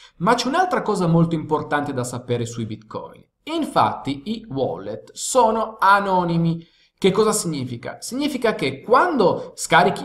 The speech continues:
e installi il software, eh, o l'app con cui gestisci il tuo wallet, non devi inserire il tuo nome e cognome.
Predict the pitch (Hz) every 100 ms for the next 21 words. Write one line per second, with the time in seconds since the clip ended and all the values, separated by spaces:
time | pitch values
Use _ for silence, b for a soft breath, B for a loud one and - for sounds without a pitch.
0 | - 156 170 - - 170 131 120 110 107
1 | 110 104 98 127 147 - 139 110 - 117
2 | - 110 143 139 - 110 101 - 113 143
3 | 127 117 - 139 - - 127 127 165 120
4 | 120 151 - - - 185 240 311 294 277
5 | 359 285 180 165 - 165 175 180 160 160
6 | 151 151 147 147 139 - 139 131 123 117
7 | 101 95 92